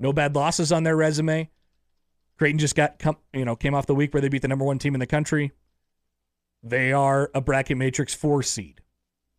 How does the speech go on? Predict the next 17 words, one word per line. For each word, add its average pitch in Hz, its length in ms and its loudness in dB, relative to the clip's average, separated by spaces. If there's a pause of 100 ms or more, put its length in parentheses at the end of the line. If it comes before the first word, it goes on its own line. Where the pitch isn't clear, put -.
at 107 200 -6
the 101 60 -16
moment. 73 320 -18 (1400)
The 151 100 0
Duke 170 340 2
Blue 226 220 6
Devils. 127 560 0 (640)
The 135 80 -2
Duke 202 480 2
Blue 196 260 2
Devils, 110 600 -4 (760)
who 131 120 2
Josh 147 460 0
correctly 156 420 2
identified 156 640 2
this 139 280 0
fourth, - 500 -4